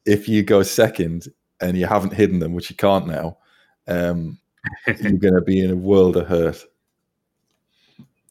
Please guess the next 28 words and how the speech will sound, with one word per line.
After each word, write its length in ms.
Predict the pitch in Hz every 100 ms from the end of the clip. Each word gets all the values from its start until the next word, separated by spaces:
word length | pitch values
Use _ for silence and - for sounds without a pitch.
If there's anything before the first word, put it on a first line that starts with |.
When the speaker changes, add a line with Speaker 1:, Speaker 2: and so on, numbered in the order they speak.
| -
Speaker 2:
Yeah, 200 | 180 -
exactly. 440 | 135 139 - - - -
And 160 | 165
then, 300 | 175 170 156 - _ _ -
uh, 100 | - _ - - _ -
sl-, 220 | - - 95 90 87 - -
uh, 280 | 104 101 92 - _
slewing 440 | - 156 143 123 107
back 200 | 135 -
to 120 | 123
Age 160 | 127 117
of 60 |
Sigmar, 440 | - 165 95 82 - _ _ _ _ _ -
they 160 | 143
also 360 | 160 151 151 131
do 280 | 120 127 120
a, 440 | 113 110 107 107
um, 260 | 104 107 -
the 140 | 117 104
first 420 | - 135 110 -
turn 260 | 147 95
isn't 260 | 104 123 120
just 200 | 104 -
a 40 |
straight 280 | - 104 98
up 80 | 98
dice 260 | 139 160 127
roll. 200 | -